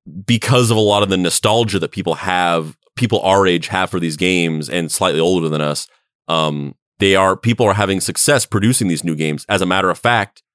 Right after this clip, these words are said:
um, the, um, as, as a matter of fact, just a couple days ago, it was announced that there's a new M-, Monkey Island game being produced, Return to Monkey Island.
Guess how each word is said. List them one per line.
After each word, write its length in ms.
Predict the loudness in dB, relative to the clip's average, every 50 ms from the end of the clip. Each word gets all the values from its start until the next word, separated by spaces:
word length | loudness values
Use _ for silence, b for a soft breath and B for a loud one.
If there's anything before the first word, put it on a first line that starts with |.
| _ _ _ -4
um, 480 | -2 0 0 0 0 -2 -4 -6 -8 -10 _ _ -4
the, 600 | 0 0 2 2 2 2 2 0 0 -2 -4 -6 _ _ _ -4
um, 580 | -2 0 0 2 0 -2 -4 -6 -10 -12 -16 _ _ _ -2
as, 160 | -2 -2 -2
as 220 | -2 -2 -2 -2 0
a 40 | 0
matter 180 | 0 2 2
of 80 | 0 0
fact, 280 | 0 -2 -2 -2 -6
just 420 | -8 -4 0 2 2 2 2 0 -2
a 40 | -2
couple 260 | -2 -2 -2 0 0
days 260 | 2 2 2 2 2
ago, 380 | 2 2 2 4 4 2 0 b b b b b b
it 80 | 2 4
was 160 | 4 4 2
announced 720 | 2 2 2 2 2 2 2 0 0 -2 -4 -6 -6 _ _ -8
that 300 | -2 0 2 2 0 -2
there's 300 | -2 0 2 2 2 2
a 60 | 2 0
new 540 | 2 2 2 2 2 2 2 0 0 -4 -4 -2
M-, 160 | -2 -2 0 0
Monkey 320 | 0 0 0 0 0 0
Island 380 | 0 0 2 2 2 0 0 0
game 260 | 0 0 -2 -2 -2
being 180 | -2 -4 -4 -4
produced, 340 | -6 -6 -6 -6 -6 -6 -8
Return 280 | -8 -4 0 0 2 2
to 60 | 2
Monkey 260 | 0 0 -2 0 0
Island. 420 | 2 2 2 2 0 -2 -2 -6